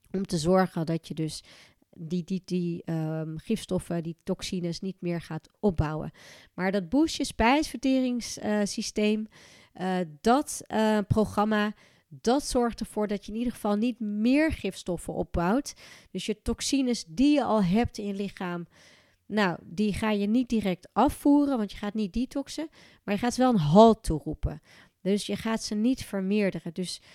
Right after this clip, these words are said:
ook daarmee zal je dus merken dat je gewoon ook andere klachten waar je misschien last van hebt, denk bijvoorbeeld aan een opgeblazen buik, of dat je altijd een energiedip hebt, dat je gewoon de middag niet doorkomt omdat je gewoon zo moe bent, of dat je moe bent,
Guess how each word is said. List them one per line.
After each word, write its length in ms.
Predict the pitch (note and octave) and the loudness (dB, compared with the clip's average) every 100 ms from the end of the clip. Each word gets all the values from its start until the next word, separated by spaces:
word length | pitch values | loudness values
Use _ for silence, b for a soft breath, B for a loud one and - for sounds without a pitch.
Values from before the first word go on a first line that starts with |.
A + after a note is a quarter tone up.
| B _ | B _
ook 220 | G#3 A#3+ - | 0 0 2
daarmee 480 | G#3 G#3+ C4 A#3 G#3+ | 0 2 2 0 0
zal 220 | A3+ B3 | 0 0
je 100 | C#4+ | 0
dus 180 | A3+ - | -2 -2
merken 480 | F3+ G#3 C#4 - B3+ | 0 0 0 -2 0
dat 200 | A#3+ - | 0 -2
je 60 | |
gewoon 320 | G#3 G#3 G3 - | -4 0 0 2
ook 320 | A#3+ C4+ - | 2 2 -2
andere 380 | - D4 D4 C4+ | -4 -2 0 -2
klachten 460 | - C4 B3 - G#3+ | -2 -2 -2 -6 -6
waar 140 | G#3+ | -4
je 80 | A3 | -4
misschien 280 | G#3 - G#3 | -6 -6 -2
last 220 | G#3+ - | -2 -2
van 100 | G3 | -4
hebt, 220 | G#3 A3 | -4 -2
denk 200 | G3+ G3 | -6 -6
bijvoorbeeld 320 | F3 F#3 F3 | -6 -4 -2
aan 80 | F3 | -2
een 80 | F#3+ | -2
opgeblazen 580 | - - G3+ G3+ G3+ F#3 | -4 -4 -2 0 -2 2
buik, 480 | A#3+ B3+ C4+ - B B B B B B B | 4 6 4 -2 B B B B B B B
of 200 | - F3+ | -10 -6
dat 180 | F#3 G3+ | -4 -4
je 80 | - | -4
altijd 300 | G3 G3 G3 | -4 -2 -2
een 100 | F#3+ | -2
energiedip 720 | - G3 F3+ - C4+ C4 B3+ | -2 -2 0 2 4 4 2
hebt, 380 | G3 G#3+ A3 - | 2 2 0 -6
dat 160 | F#3+ F3+ | -8 -6
je 60 | |
gewoon 260 | F#3 F#3+ F#3 | -8 -6 -4
de 80 | E3+ | -4
middag 400 | E3 A#3 C#4+ - | 2 2 2 -2
niet 180 | A#3+ A3 | -6 -2
doorkomt 600 | A3 A3+ - A3 G#3 - | -2 -2 -2 -4 -4 -8
omdat 300 | F#3+ G3+ G3+ | -8 -6 -6
je 60 | |
gewoon 260 | F#3 F#3+ F#3+ | -6 -4 0
zo 240 | F#3 G3+ | 2 2
moe 220 | F#3 G#3 | 2 0
bent, 400 | F3+ F#3 F#3 F#3 b b b b b b | 2 0 0 -6 b b b b b b
of 400 | _ - F3 F3+ | _ -6 -6 -6
dat 180 | - F3+ | -8 -8
je 100 | G3+ | -6
moe 200 | F#3+ G#3 | -4 -2
bent, 480 | G3+ F#3 F3+ - - | 0 -2 -2 -8 -14